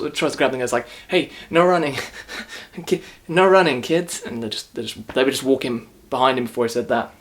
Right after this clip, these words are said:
So then this, the, uh, April Shepherd is gonna have a baby,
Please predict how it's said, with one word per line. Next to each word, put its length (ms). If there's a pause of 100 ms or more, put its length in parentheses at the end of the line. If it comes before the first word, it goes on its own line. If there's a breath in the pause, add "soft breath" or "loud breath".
(100)
So 200
then 380 (120)
this, 240
the, 460
uh, 520 (100)
April 320
Shepherd 340
is 80
gonna 160
have 140
a 40
baby, 400